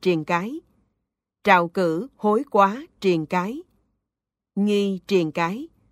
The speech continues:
Đó là năm pháp cần phải đoạn trừ. Năm, thế nào là năm pháp chịu phần tai hại?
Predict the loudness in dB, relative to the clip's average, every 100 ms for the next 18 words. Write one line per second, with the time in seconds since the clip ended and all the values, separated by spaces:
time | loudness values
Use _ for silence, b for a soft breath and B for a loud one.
0 | _ _ _ _ _ 0 0 2 0 0
1 | -4 -6 -2 -2 -2 -2 -4 -4 _ _
2 | 0 0 0 -4 -2 -4 -4 -4 0 0
3 | -2 -10 _ _ _ _ _ _ _ _
4 | _ _ _ _ _ _ _ -4 0 0
5 | -2 -10 _ _ _ _ _ _ _ -2
6 | 0 2 0 0 0 0 -4 -8 -4 -2
7 | -2 -4 -6 -6 -12 _ -4 -2 0 -2
8 | -4 -4 -4 -4 -4 -4 -4 -4 -6